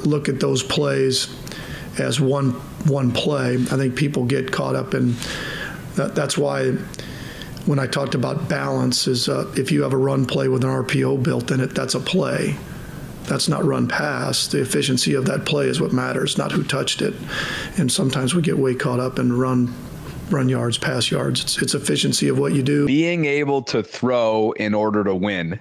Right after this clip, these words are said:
Speaker 2: That is music to Baltimore's ears, Sarah. And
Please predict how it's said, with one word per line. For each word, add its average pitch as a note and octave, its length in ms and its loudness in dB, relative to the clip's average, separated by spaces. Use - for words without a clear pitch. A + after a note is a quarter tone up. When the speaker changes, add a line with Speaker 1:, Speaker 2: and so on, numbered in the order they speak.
Speaker 2:
That A#2+ 160 0
is G#2+ 120 -2
music A2+ 520 2
to - 80 -4
Baltimore's A2 640 0
ears, G#2+ 340 2
Sarah. G2+ 440 0
And G2+ 360 -2